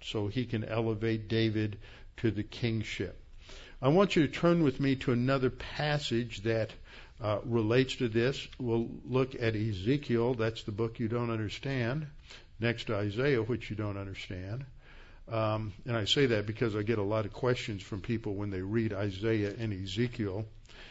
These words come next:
And I can understand that in some places because of the way they're written. So turn to Ezekiel chapter one. And I just want to look at this vision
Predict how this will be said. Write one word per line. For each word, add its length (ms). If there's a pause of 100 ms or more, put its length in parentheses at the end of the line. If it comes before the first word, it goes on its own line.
(200)
And 100
I 80
can 160
understand 560
that 160
in 80
some 220
places 480
because 360
of 80
the 60
way 240
they're 320
written. 480
So 140
turn 300
to 120
Ezekiel 460
chapter 380
one. 560 (720)
And 140
I 80
just 240
want 140
to 60
look 320
at 140
this 300 (1700)
vision 540